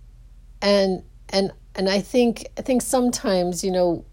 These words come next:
we get locked into the past, like, older people like me,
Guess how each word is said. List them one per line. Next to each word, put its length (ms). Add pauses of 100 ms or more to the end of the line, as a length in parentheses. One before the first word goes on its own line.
(100)
we 240
get 160
locked 380
into 380
the 140
past, 480
like, 160
older 320
people 480
like 220
me, 500